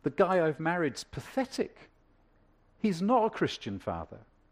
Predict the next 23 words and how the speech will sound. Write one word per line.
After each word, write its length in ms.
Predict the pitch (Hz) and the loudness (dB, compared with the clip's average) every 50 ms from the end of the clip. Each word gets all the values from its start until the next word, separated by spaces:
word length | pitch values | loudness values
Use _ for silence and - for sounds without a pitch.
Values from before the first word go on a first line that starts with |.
| _ _ _ _ _ _ _ _ _ _ _ _ _ _ _ _ _ _ _ _ _ _ _ _ _ _ _ _ _ _ _ _ _ _ _ _ _ _ _ _ | _ _ _ _ _ _ _ _ _ _ _ _ _ _ _ _ _ _ _ _ _ _ _ _ _ _ _ _ _ _ _ _ _ _ _ _ _ _ _ _
I've 160 | - 202 214 170 | 2 2 4 4
met 300 | 190 190 170 135 131 - | 4 2 2 2 4 6
jellyfish 680 | - 254 247 233 220 214 - - 143 143 - - - | 8 8 8 8 4 2 2 0 0 0 0 -4 -12
with 180 | - - - 110 | -14 -14 -8 -4
more 200 | 139 143 127 110 | -2 -2 -2 -2
spiritual 520 | - - - - 120 107 95 - - 104 | -4 -4 -2 0 0 0 0 -2 -4 -4
backbone 600 | 82 - - 98 - - - - 107 92 95 87 | 2 4 4 4 4 2 2 2 2 2 2 0
in 160 | 92 90 87 | -4 -4 -4
them 280 | 85 92 104 120 127 131 - _ _ _ - - _ _ _ _ _ _ _ | -4 -4 -4 -6 -8 -10 -14 _ _ _ -20 -20 _ _ _ _ _ _ _
than 160 | - 131 117 | 2 2 2
him. 460 | 101 - - 113 95 90 101 170 220 - - _ _ _ _ _ _ _ _ _ _ _ _ _ _ _ _ _ _ _ _ _ _ _ _ _ _ _ _ _ _ _ _ _ _ _ _ _ _ _ _ _ _ _ _ _ _ _ _ _ _ _ _ _ _ _ _ _ _ _ _ _ _ _ _ _ _ _ _ _ _ _ _ _ _ _ _ _ _ _ _ _ _ _ _ _ - - - - - - _ - | 2 2 2 0 2 0 -2 -4 -4 -6 -8 _ _ _ _ _ _ _ _ _ _ _ _ _ _ _ _ _ _ _ _ _ _ _ _ _ _ _ _ _ _ _ _ _ _ _ _ _ _ _ _ _ _ _ _ _ _ _ _ _ _ _ _ _ _ _ _ _ _ _ _ _ _ _ _ _ _ _ _ _ _ _ _ _ _ _ _ _ _ _ _ _ _ _ _ _ -20 -20 -20 -20 -20 -4 _ 6
They're 120 | 156 147 | 8 8
useless 600 | 147 139 151 185 226 196 - - - 107 - - | 8 6 6 4 4 4 4 0 -6 -8 -4 -2
when 100 | - 110 | -2 -2
it 100 | 107 107 | -2 -2
comes 240 | - - 131 117 - - | -4 -4 -4 -4 -4 -6
to 100 | - - | -10 -6
setting 320 | - - 110 110 107 104 | -2 -2 -2 0 -2 -2
an 60 | 101 | -4
example 580 | 110 110 - - - 131 117 110 101 - - 95 | -4 -6 -8 -8 -6 -4 -4 -4 -6 -8 -10 -10
to 140 | - - 104 | -10 -10 -8
their 180 | - 95 95 | -8 -8 -10
sons 580 | - - - 135 113 104 104 107 104 104 - | -8 -6 -4 -4 -4 -4 -6 -8 -10 -12 -14